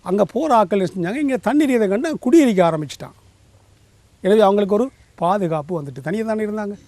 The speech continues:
இப்ப ஆட்கள் அங்க இன்னைக்கு வந்து குடியேறிட்டாங்க. சரியா? அப்போ அல்லாஹ் தாலா சொன்னானே, என்ன சொன்னான்? அல்லாஹ் தாலா இப்ராஹிம் அலைஹிஸ்ஸலாம் கேட்டாங்களே, என்ன கேட்டாங்க? "இவங்களுக்கு பாதுகாப்பை ஏற்படுத்தி வை,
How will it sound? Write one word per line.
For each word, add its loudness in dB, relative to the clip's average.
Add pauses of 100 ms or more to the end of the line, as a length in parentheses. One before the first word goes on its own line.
(360)
இப்ப -2
ஆட்கள் -4 (380)
அங்க -6
இன்னைக்கு -10
வந்து -8
குடியேறிட்டாங்க. -4 (200)
சரியா? -4 (720)
அப்போ -10 (260)
அல்லாஹ் 0
தாலா -4
சொன்னானே, -6 (260)
என்ன -8
சொன்னான்? -8 (580)
அல்லாஹ் -10
தாலா 2
இப்ராஹிம் 0
அலைஹிஸ்ஸலாம் -6
கேட்டாங்களே, -8 (100)
என்ன -6
கேட்டாங்க? -10 (760)
"இவங்களுக்கு -6 (380)
பாதுகாப்பை -8
ஏற்படுத்தி -12
வை, -8